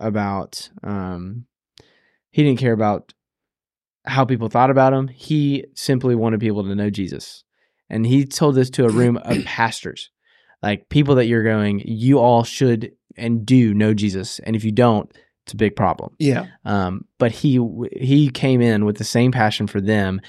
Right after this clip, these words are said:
Speaker 1: that he would maybe to a room of fully lost people. And
Speaker 2: Yeah.
Speaker 1: that was incredible to see. Um, and his heart was, was that of, "I want you to be encouraged.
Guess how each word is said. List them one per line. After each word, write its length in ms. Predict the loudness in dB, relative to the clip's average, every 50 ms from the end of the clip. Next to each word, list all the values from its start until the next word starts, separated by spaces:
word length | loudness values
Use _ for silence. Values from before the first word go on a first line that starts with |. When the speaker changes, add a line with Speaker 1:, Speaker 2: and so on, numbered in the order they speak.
| -20 _ _
Speaker 1:
that 100 | -4 -2
he 80 | -2 0
would 460 | 0 0 0 0 0 -2 -4 -6 -12 -16 _ _ _ _ _ _
maybe 300 | 0 0 2 2 2 0
to 220 | 0 0 0 0 2
a 100 | 2 2
room 220 | 2 2 2 0 0
of 100 | -4 -6
fully 460 | -10 -16 -18 -4 0 2 2 2 2
lost 280 | 0 0 -2 -4 -6
people. 320 | -8 -12 -12 -12 -16 -20 -20 _ _ _ -20 _ -4
And 80 | 0
Speaker 2:
Yeah. 80 | 2 4
Speaker 1:
that 40 | 4
was 100 | 4 2
incredible 460 | -2 -4 -4 -4 -6 -6 -8 -10 -12
to 40 | -12
see. 300 | -14 -16 -16 -16 -16 -20 _ _ _ _ _ _ _ _ _
Um, 480 | -10 -8 -6 -6 -6 -6 -8 -10 -12 -14 _ _ _ _ _ _ _ _ _ _ _ _ _ _ _ _ _ _ -4
and 100 | -2 -2
his 120 | -2 -2
heart 300 | 0 2 2 2 2 2
was, 300 | 0 -2 -2 -4 -6 -12
was 300 | -8 -4 -4 -4 -2 -2
that 260 | 0 2 2 2 2
of, 360 | 0 -2 -4 -4 -4 -6 -8 -10 -8
"I 120 | -6 -4
want 220 | -4 -4 -4 -6 -4
you 200 | -4 -4 -4 -4
to 160 | -8 -10 -8
be 200 | -6 -6 -6 -6
encouraged. 640 | -8 -2 2 4 6 6 6 4 2 -2 -6 -10